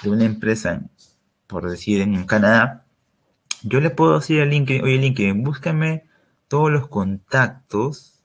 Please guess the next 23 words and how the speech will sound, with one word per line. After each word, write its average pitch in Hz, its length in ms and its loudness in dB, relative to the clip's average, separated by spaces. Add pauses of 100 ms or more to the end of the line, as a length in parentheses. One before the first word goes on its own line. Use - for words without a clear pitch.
(140)
¿sí? - 420 -8 (300)
de 98 400 -2
esta 110 200 -4
empresa 120 520 -4 (320)
que 98 100 -4
están 98 300 -2
en 95 160 0
LinkedIn". - 480 -4 (400)
¿Para - 160 2
qué? 156 240 0 (440)
Para 92 280 0
poder 95 260 0
mandarle 101 480 0
una 98 220 0
publicidad 107 640 -2 (380)
del 101 200 -4
producto 113 800 0
que 92 260 -6
yo 95 120 -4
estoy 95 240 -4
ofreciendo 120 560 0
o 101 180 0
que - 240 -6